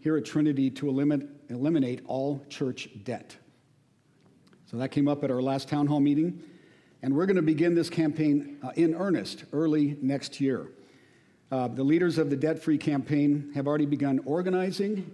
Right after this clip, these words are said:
uh, and, uh, developing a strategy,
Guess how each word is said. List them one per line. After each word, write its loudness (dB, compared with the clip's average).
uh, -4
and, 0
uh, -6
developing 2
a -4
strategy, -2